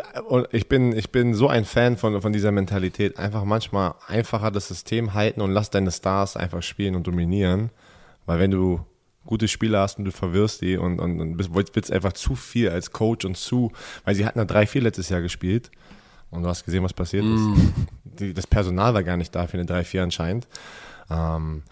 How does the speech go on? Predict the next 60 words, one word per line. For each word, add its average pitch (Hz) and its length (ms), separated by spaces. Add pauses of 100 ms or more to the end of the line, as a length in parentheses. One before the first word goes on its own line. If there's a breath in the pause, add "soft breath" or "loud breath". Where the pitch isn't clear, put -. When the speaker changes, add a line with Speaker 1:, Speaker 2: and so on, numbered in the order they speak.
(160 loud breath)
Speaker 1:
du 120 100
hast 117 100
DeMarcus 117 420
Lawrence, 117 580
der 98 80
einen 98 80
fetten - 400
Vertrag 110 340
unterschrieben 95 400
hatte, 120 300 (260)
nachdem 98 260
er - 20
Speaker 2:
Aber - 60
Speaker 1:
vierzehn - 320
Halbsacks 135 140
Speaker 2:
nicht 147 120
Speaker 1:
hat. 92 80
Speaker 2:
geliefert 143 500
hat. 120 180 (220 loud breath)
Speaker 1:
Und 110 100
in 110 60
den 110 40
letzten 113 280
zwei 107 200
Jahren 95 120
überhaupt 92 300
nicht 98 180
geliefert 82 320
hat. 85 180 (340 soft breath)
Heißt, 95 460
ich - 180
glaub, - 160
er 101 120
freut 113 320
sich - 140
auch 101 200
wieder 101 160
zurück - 260
zu - 80
einer 85 80
vier 82 200
drei. 98 280
Bei 104 80
einer 147 140
vier 165 180
drei 131 200
ist 110 80
es 95 140
einfach 82 180
geiler 92 280
zu - 140
Pass-Rushen 87 540
als 78 120
aus 78 120
einer 78 80
drei 87 200
vier. 98 280 (480 loud breath)
Und, 104 220
ähm, 95 380
ja, 127 120